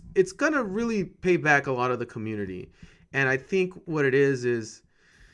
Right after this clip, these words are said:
it's hard to see other people who haven't been doing work in that game have such easy success in one night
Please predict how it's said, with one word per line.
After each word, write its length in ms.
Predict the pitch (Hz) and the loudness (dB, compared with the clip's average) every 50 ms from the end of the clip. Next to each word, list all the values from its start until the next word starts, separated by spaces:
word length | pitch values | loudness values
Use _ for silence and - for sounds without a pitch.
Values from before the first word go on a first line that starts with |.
| _ _ _ _ _ _ _ _ _ _ _ _ _ _ _ _ _ _ _ _ _ _ _ _ _ _ | _ _ _ _ _ _ _ _ _ _ _ _ _ _ _ _ _ _ _ _ _ _ _ _ _ _
it's 220 | - 214 226 220 - | 8 8 8 8 4
hard 420 | - - - 185 185 190 196 185 190 | -4 -2 2 4 6 6 6 6 4
to 100 | 196 175 | 0 -2
see 260 | 175 - 190 175 151 | -2 -2 -6 -6 -4
other 260 | - 156 160 165 160 | -4 -2 -2 -2 -2
people 400 | - - - 160 143 - 151 135 | -4 -4 -4 -6 -2 -2 -2 -2
who 120 | 123 131 | -2 -4
haven't 340 | 110 - 139 131 127 147 143 | -4 -2 0 0 0 0 0
been 160 | 123 123 113 | -2 -2 -2
doing 320 | 107 123 123 127 123 113 110 | -2 0 0 0 0 0 -2
work 240 | 113 120 123 123 - | -2 -2 -4 -4 -6
in 160 | - 117 110 107 | -8 -8 -6 -4
that 260 | 110 117 123 - 110 | -4 -4 -6 -6 -4
game 460 | - 123 120 123 127 139 156 165 165 - - _ _ _ _ _ _ _ _ | -2 -2 0 0 0 -2 -4 -6 -10 -14 -20 _ _ _ _ _ _ _ _
have 260 | - 139 - - - | 0 0 0 0 -2
such 540 | - - - - 156 143 143 - - - _ _ - | -6 -4 -2 0 0 0 -2 -6 -8 -10 _ _ -4
easy 420 | 214 214 214 208 190 160 165 156 | -2 0 0 0 0 0 -2 -2
success 580 | 139 - 151 127 - - - 131 120 117 - - | -2 -4 -4 -6 -4 -2 -2 -2 -2 -2 -2 -4
in 180 | 120 110 107 | -4 -4 -4
one 200 | 110 110 110 110 | -4 -4 -4 -4
night 380 | 104 104 95 92 95 98 95 | -4 -4 -4 -4 -4 -6 -6